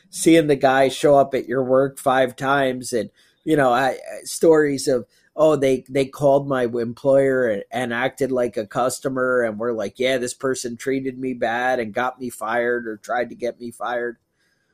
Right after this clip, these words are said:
Well, you know, if things are escalating like that, it might be time to, you know,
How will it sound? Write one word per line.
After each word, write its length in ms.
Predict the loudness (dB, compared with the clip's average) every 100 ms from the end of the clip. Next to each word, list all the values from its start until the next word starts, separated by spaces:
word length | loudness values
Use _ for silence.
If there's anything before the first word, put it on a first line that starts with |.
| _ _ -2
Well, 300 | 0 0 -6 _ -20 -20 _ _ -4
you 80 |
know, 160 | 0 0
if 80 | -2
things 320 | -2 -2 0
are 100 | 2
escalating 720 | 2 2 -2 -2 0 -2 -4
like 240 | -6 -4
that, 240 | -2 -2 -2
it 140 | -4
might 240 | -4 -6 -6
be 140 | -10
time 440 | -4 -4 -4 -6 -10
to, 360 | -6 -4 -4 -6
you 120 | -10 -10
know, 240 | -10